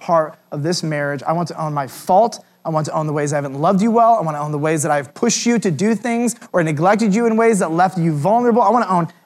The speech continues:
every single thing I can." When both parties do that, finally, real long-term reconciliation can actually happen. No pressure, but that's where I want to try to get you to today. And, uh, I want to, uh, talk about five questions that this text demands of us, and then we're gonna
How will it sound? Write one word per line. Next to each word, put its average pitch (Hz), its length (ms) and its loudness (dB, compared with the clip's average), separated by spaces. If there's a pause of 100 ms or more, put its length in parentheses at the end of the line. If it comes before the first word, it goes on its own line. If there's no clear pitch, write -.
(100)
every 269 480 4
single 247 480 0
thing 220 200 -4
I 185 140 -2
can." 175 320 -4
When 147 140 -6
both 214 200 -2
parties 180 300 0
do 165 140 -2
that, 143 320 -4 (180)
finally, 202 920 0 (200)
real 226 540 4
long-term 185 540 -2
reconciliation 151 840 -6
can 147 140 -12
actually 139 480 -12 (320)
happen. 165 480 -2
No 175 240 0
pressure, 170 280 0
but 147 140 -6
that's 160 220 -2
where 165 100 0
I 151 60 2
want 151 180 -6
to 135 40 -12
try 156 100 -4
to 143 80 -4
get 143 180 -4
you 143 120 -6
to 143 260 -6
today. 127 320 -6 (320)
And, 160 400 2
uh, 156 260 4
I 175 80 4
want 226 160 4
to, 190 380 0
uh, 170 120 0
talk 190 120 0
about 165 240 -2
five 220 320 4
questions 147 600 -2
that 151 200 -2
this 180 180 0
text - 580 -4
demands 156 400 -2
of 135 80 -4
us, 135 260 -2
and 151 80 -10
then 143 140 -8
we're 143 100 -6
gonna 139 240 -8